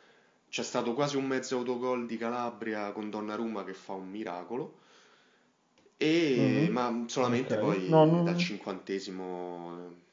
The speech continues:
Speaker 1: nel secondo tempo, ovviamente è entrato, mi sembra, Leao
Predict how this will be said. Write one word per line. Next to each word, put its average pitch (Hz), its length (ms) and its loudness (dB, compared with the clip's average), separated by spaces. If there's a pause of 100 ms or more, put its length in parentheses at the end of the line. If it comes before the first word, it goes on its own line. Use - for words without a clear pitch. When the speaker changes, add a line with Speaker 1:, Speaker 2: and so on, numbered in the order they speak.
(140)
Speaker 1:
nel 90 160 -10
secondo 95 380 -4
tempo, 92 720 -6
ovviamente 92 540 -4
è - 60 -14
entrato, 87 580 -6
mi 87 100 -10
sembra, 90 260 -8
Leao 95 580 -4